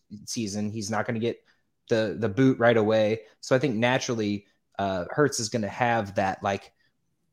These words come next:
chance to kind of mix the game a little bit better. I think it'll still be a run heavy offense. I don't think they'll be the number one running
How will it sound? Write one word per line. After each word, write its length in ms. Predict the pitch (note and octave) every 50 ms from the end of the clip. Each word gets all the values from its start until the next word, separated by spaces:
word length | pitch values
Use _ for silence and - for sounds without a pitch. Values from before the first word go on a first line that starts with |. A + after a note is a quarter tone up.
| _ _ -
chance 600 | - - - E3+ D#3 D3+ D3 B2+ - - - -
to 420 | - - C#3 B2+ A#2+ A#2 A2+ G#2+
kind 240 | - - C3 A#2 A2
of 60 | G#2
mix 340 | G#2 A2 B2 B2+ - - -
the 100 | - A2
game 340 | F#2 G2 G#2+ G#2+ G#2+ G#2+ G#2
a 40 |
little 220 | F#2+ F#2+ G2+ F#2 G2
bit 180 | F#2 F2+ - -
better. 280 | G2+ F#2+ F2+ F2+ F2+
I 40 | F#2
think 200 | F#2 - C3 A#2+
it'll 120 | A#2 A2+ A2+
still 240 | - - F3 F3+
be 180 | F3 F3 F#3+ E3+
a 60 | C#3
run 200 | B2 B2 B2 A#2
heavy 260 | A#2 B2+ A#2+ A2 G#2 -
offense. 540 | - G2 A2 A2+ - C#3+ D3 D#3+ D#3+ - - -
I 80 | A#2
don't 220 | G#2+ A#2+ A2+ G#2 -
think 180 | - A#2+ G#2 -
they'll 100 | A#2 G#2
be 140 | F#2+ A2 G#2
the 100 | G#2 G2+
number 240 | G#2 G2+ G2+ G2
one 220 | G2 G2 G2 F#2+ F#2+
running 420 | F#2+ F#2 F2+ F2+ F#2 F#2 F#2+ G2+